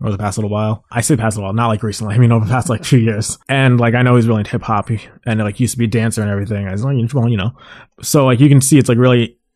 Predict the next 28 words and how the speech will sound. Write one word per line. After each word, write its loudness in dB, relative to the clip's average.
apparent 0
in -2
his -4
work. -4
Like, -6
whereas, 2
you 4
know, 2
it 0
may, 0
he -2
may 2
not 0
be 0
going 2
over -2
the -10
top -2
with -2
it, -8
you 2
can 4
see 2
the 0
influence -6
in -10
his -10
stuff. -6